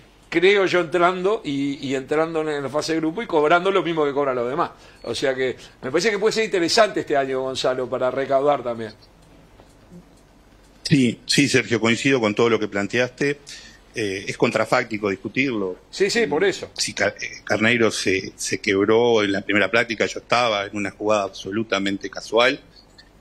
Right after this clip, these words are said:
Speaker 2: Eh, se dieron determinadas circunstancias, lesiones, rendimiento. Eh, yo siempre digo, el año pasado, eh, se compró el cuarenta por ciento de la ficha del Colo, que terminó siendo goleador. Eh, se re-, había renovado a Gigliotti,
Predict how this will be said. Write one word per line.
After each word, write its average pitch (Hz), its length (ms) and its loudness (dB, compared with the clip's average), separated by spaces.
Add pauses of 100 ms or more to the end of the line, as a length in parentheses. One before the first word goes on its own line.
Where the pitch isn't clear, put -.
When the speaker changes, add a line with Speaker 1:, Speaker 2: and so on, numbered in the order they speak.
(140)
Speaker 2:
Eh, 98 480 2 (460)
se - 220 0
dieron 127 320 2
determinadas 101 560 -2
circunstancias, 120 760 -2
lesiones, 120 640 0
rendimiento. 98 1000 -4
Eh, 95 120 -8 (340)
yo 101 140 0
siempre 104 300 2
digo, 120 160 4
el 104 60 2
año 107 140 0
pasado, 127 520 2 (580)
eh, 104 220 -4
se - 160 -6
compró 107 240 2
el 113 40 -2
cuarenta 107 320 2
por 101 120 -4
ciento 110 200 0
de 104 40 0
la 101 80 2
ficha 104 260 -4
del 95 120 -2
Colo, 131 280 2
que 101 60 0
terminó 101 320 -4
siendo 98 280 -4
goleador. 110 680 0 (340)
Eh, 95 320 -2
se 107 200 2
re-, 104 100 2
había 127 180 4
renovado 110 420 2
a 104 40 2
Gigliotti, 120 840 -4